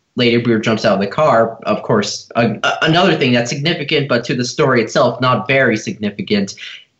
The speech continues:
Um, that, she had a lot of fighting about things like that. Like, should she do that? Should she not do it? Sounds ridiculous. Maybe not.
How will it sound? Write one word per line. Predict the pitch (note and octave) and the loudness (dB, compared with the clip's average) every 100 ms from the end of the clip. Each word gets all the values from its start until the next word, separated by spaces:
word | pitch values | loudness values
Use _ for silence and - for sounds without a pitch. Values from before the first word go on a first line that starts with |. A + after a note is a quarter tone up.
| _ A#2 | _ -2
Um, | B2 A#2 A2 G#2 | 2 2 2 2
that, | D#3 F#3+ - - - C#3 C#3+ | 0 0 -2 -8 -18 -18 -14
she | C#3+ F3+ | -6 0
had | F#3+ F#3+ | 0 0
a | |
lot | F3 F3 E3+ | -2 -2 -2
of | E3 | -2
fighting | D#3+ F3+ D#3+ | -2 0 -2
about | A#2+ A#2 A#2+ | -2 -2 -2
things | C#3 C#3+ C#3+ | -2 -2 -2
like | C3 D3+ | -2 0
that. | C#3 A2+ | -2 -2
Like, | G#2+ | -4
should | - B2 | -4 -6
she | B2 C3+ | -4 -4
do | C#3+ C#3+ | 0 2
that? | C3+ B2 | 2 0
Should | - G#2+ | -2 -4
she | A2 | -2
not | A#2+ C3+ C#3 | 0 0 0
do | D3 | 2
it? | C3 | 0
Sounds | - G#2 G2+ | 0 -2 -2
ridiculous. | F#3 C3+ C#3 C#3+ C#3 | -4 -2 2 2 2
Maybe | A2+ G2+ E2+ | 0 0 -2
not. | G#2+ C3 C3+ | 0 0 0